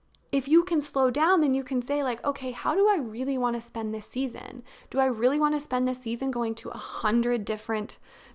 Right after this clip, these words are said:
you know, holiday parties, or would I rather go to two and really, like, find a cute outfit, spend some time really making a fun drink or a fun snack to bring, or finding a cool gift for the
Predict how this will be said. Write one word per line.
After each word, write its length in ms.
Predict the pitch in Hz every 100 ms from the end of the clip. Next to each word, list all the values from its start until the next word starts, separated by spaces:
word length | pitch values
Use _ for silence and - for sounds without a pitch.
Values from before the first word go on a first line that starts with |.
| -
you 160 | 226
know, 200 | 214 208
holiday 500 | 214 - 208 233 277
parties, 460 | 277 - 294 320 320
or 140 | -
would 120 | 262 285
I 80 |
rather 340 | 277 254 254 294
go 120 | 294
to 120 | 269 -
two 580 | - - 302 247 127 233 - - -
and 300 | 247 233 220
really, 280 | 226 254 277
like, 300 | 254 202 202 - - _ -
find 280 | 185 196 196
a 20 |
cute 300 | - 196 -
outfit, 540 | 285 339 349 - 311 302
spend 400 | - 240 226 220
some 140 | 220
time 280 | 220 214 208
really 300 | 240 320 320
making 380 | 285 269 254 226
a 60 |
fun 360 | 226 208 202 196
drink 380 | - 285 294 294
or 120 | 220
a 60 | 214
fun 280 | 214 202
snack 480 | 196 - 277 302 311
to 120 | -
bring, 380 | 277 262 262 254
or 140 | 202 208
finding 360 | 247 254 254
a 60 | 226
cool 280 | 214 220 196
gift 340 | 202 302 294
for 160 | - 233
the 240 | 208 202